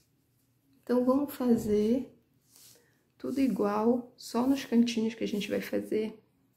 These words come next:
sete correntinhas. Daqui a pouco eu volto. Prontinho, olha,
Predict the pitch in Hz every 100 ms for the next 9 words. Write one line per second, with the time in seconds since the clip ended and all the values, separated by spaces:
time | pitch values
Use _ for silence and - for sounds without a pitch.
0 | _ _ _ _ _ - - 269 240 -
1 | 254 262 240 - 240 220 - - - _
2 | _ _ _ _ _ - _ _ _ _
3 | 240 233 233 233 233 226 233 240 240 -
4 | _ - _ _ _ _ _ _ _ _
5 | _ _ _ 233 233 311 - 233 175 180
6 | 190 185 - 185